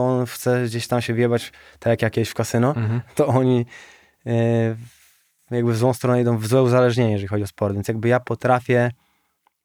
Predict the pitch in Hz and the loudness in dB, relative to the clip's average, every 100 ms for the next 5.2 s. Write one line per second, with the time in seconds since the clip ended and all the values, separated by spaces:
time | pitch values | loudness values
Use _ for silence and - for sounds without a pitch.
0 | _ 123 135 127 - 123 120 120 120 - | _ 0 0 -2 -4 -2 0 0 -2 -6
1 | _ _ _ - 127 117 - - 147 143 | _ _ _ 0 0 0 -4 0 2 4
2 | 156 170 - - 120 120 113 117 - - | 2 0 -8 -14 -4 -2 0 -2 -4 -4
3 | 113 110 107 120 120 117 117 120 113 101 | -2 -2 0 0 2 0 2 0 0 -4
4 | - 98 117 127 123 - - 123 127 123 | -4 -8 -8 -8 -12 -10 -8 -4 -4 -2
5 | 120 | -4